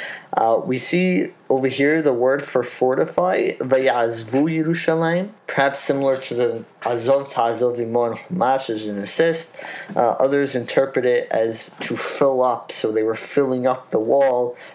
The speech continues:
uh, with dirt and fortifying the wall. Pasuk Tet. Va'al Yadam Hechazik Refaya ben Hur Sar Chatzi Pelech Yerushalayim. And adjacent to them strengthened Refaya, the son of Hur,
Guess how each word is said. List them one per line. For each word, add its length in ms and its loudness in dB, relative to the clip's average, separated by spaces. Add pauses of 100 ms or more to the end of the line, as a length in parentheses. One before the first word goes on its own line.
(140)
uh, 80 2
with 360 -4
dirt 280 2
and 160 -6
fortifying 580 -2
the 100 -4
wall. 320 -2 (500)
Pasuk 400 -2
Tet. 300 -2 (760)
Va'al 380 4
Yadam 320 2
Hechazik 480 -2
Refaya 580 2
ben 120 0
Hur 460 0
Sar 320 2
Chatzi 420 -4
Pelech 420 0
Yerushalayim. 720 -2 (460)
And 120 -2
adjacent 600 0
to 200 4
them 360 4 (480)
strengthened 640 0
Refaya, 500 2
the 80 0
son 240 -2
of 160 -2 (120)
Hur, 440 2